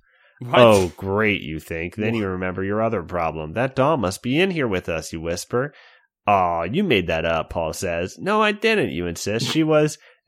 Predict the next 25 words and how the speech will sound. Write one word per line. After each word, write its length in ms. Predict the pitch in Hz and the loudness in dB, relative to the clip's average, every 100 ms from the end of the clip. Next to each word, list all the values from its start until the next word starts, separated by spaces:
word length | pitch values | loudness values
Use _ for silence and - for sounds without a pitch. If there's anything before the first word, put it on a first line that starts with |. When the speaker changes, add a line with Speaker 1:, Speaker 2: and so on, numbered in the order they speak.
| - 113 | -18 -6
Speaker 2:
You 340 | 107 113 117 | 2 2 2
stop 360 | - - 131 131 | 0 0 0 2
talking 420 | 135 127 113 90 | 2 2 0 -2
when 100 | 92 | -2
you 120 | 90 | -2
hear 180 | 104 101 | -2 -4
a 60 | 90 | -2
thump. 400 | - 101 - - _ _ _ - | -2 -4 -4 -14 _ _ _ -8
It's 160 | 107 | -8
coming 320 | - 131 127 110 | -4 -2 -2 -2
from 200 | 107 98 | -4 -6
the 60 | |
shelf 380 | - 123 104 - - _ - | -2 2 2 0 -10 _ -10
above 380 | 92 92 90 | -2 -2 -2
Paul's 380 | - 90 90 92 | -4 -2 0 -2
Speaker 1:
Oh, 20 | |
Speaker 2:
head. 200 | 95 78 | -2 -4
Speaker 1:
shit. 160 | 76 - - _ | -6 -12 -20 _
Speaker 2:
Was 260 | 95 95 95 | -4 -2 0
it 140 | 107 | -2
the 120 | 101 82 | -4 -6
doll? 560 | - 78 85 120 185 180 _ _ _ | -4 -2 0 0 -2 -10 _ _ _
You 100 | 123 | -10
brace 380 | - 117 98 - | -2 2 2 0
yourselves 640 | 90 - 85 73 71 - | -6 -4 -4 -4 -6 -14